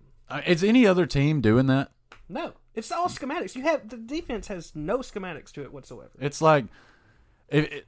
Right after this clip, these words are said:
Speaker 1: and Titan Anderson made this point last night. We were on the live stream with him, and he's like, "Everybody else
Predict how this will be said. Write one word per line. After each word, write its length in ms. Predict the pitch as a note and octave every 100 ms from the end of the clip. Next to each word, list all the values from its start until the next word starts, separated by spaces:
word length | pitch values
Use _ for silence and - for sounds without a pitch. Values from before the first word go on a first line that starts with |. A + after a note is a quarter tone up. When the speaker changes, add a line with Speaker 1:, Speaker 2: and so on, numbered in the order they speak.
| -
Speaker 1:
and 300 | D3 B2 A#2+
Titan 280 | D#3 F#3 C#3+
Anderson 360 | C3+ B2 - F#2+
made 160 | G2
this 160 | F#2+ -
point 420 | - A2+ G#2 F2+ -
last 320 | G#2 G#2 -
night. 280 | G#2 A2+ E2+
We 120 | F#2
were 80 | G2
on 120 | F#2+
the 80 | F#2
live 240 | F2 G2 G2
stream 240 | G#2 F2
with 140 | F2+ F#2
him, 280 | F2 F2+ -
and 100 | G2
he's 160 | G2+ G2+
like, 340 | F#2 G#2 A2 - _ _ B2
"Everybody 520 | C#3+ E3 C#3+ B2 G#2
else 500 | C3+ A#2+ - -